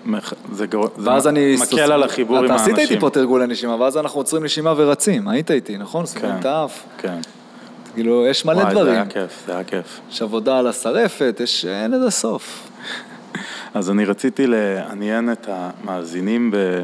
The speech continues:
Speaker 1: אה, סוגי נשימות שאני הוצאתי מהיוטיוב, זה משהו שאני מכיר כמה שנים, מישהו מ-, הוא חילק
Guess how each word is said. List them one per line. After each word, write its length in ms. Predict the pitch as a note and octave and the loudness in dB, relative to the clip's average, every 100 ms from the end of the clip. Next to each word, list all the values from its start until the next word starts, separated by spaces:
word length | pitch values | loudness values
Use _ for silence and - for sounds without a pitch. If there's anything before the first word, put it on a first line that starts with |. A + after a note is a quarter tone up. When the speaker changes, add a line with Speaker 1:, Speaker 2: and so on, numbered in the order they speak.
| G2 - - - - - - - | -6 -14 -20 -20 -20 -20 -16 -6
Speaker 1:
אה, 200 | - F#2+ | -2 -2
סוגי 400 | F2 - F2+ G2+ | -2 -4 0 2
נשימות 480 | A2+ A2 - G2 G2+ | 2 0 -2 -2 -2
שאני 280 | - F#2+ F#2+ | -2 -2 -2
הוצאתי 400 | G2 - G2+ G#2 | -4 -4 -4 -2
מהיוטיוב, 680 | F#2+ F2+ F#2+ G#2 C3+ C3+ B2 | -2 0 0 2 2 2 4
זה 180 | G2 | 2
משהו 340 | F#2+ G2 G2+ A2+ | 2 -2 -2 -4
שאני 220 | - G2 | -2 -2
מכיר 280 | F#2+ F2+ G2+ | -2 -2 -6
כמה 300 | - G#2 G#2 | -2 -2 -2
שנים, 500 | - F#2+ A2 C3+ F#3+ - | -2 0 2 0 -2 -6
מישהו 500 | A#2 A2 G#2+ A#2+ A2 | 0 0 2 2 2
מ-, 160 | G2+ F#2+ - - - - - | 0 -2 -6 -16 -20 -12 -4
הוא 160 | F#2+ | -4
חילק 500 | - G#2+ A2 - - | 0 0 0 -2 -10